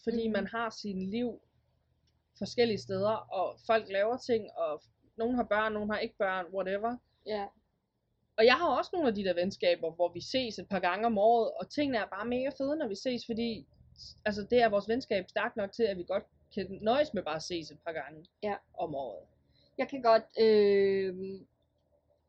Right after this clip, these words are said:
Speaker 2: føle, at selvom at de der relationer er super stærke, og netop at man kan, øh, når, så er man lige tilbage, hvor man var, selvom der er
Speaker 1: Mm.
Speaker 2: gået et helt år måske, så kan jeg godt, øh, stadigvæk få den der ensomhedsfølelse,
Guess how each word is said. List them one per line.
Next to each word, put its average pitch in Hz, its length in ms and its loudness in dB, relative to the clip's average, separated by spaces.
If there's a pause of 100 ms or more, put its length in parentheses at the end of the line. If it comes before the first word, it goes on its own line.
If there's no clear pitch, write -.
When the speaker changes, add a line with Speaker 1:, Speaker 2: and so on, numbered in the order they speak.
(440)
Speaker 2:
føle, 226 840 6 (120)
at - 220 0
selvom 208 580 2 (160)
at 202 220 0 (100)
de 220 100 -2
der 202 100 2
relationer 196 520 -2
er 202 40 -6
super 202 260 -4
stærke, 247 520 0
og 214 80 2
netop 220 340 0
at 185 140 -4
man 190 120 -8
kan, 190 460 -4
øh, 196 280 -2 (140)
når, 220 200 -2
så 214 100 -2
er 214 40 2
man 208 100 0
lige 220 140 -2
tilbage, 208 240 0
hvor 214 100 2
man 190 180 -6
var, 214 340 -2
selvom 202 220 -2
der 180 100 -4
er 180 60 -2
Speaker 1:
Mm. 190 60 -2
Speaker 2:
gået 214 120 4
et 208 60 0
helt 214 180 2
år 208 180 -4
måske, 208 340 -12 (460)
så 226 120 -2
kan 220 100 4
jeg 202 120 4
godt, 208 260 4 (720)
øh, 202 640 4
stadigvæk 254 440 0
få 247 100 2
den 226 160 2
der 208 60 4
ensomhedsfølelse, 214 880 -2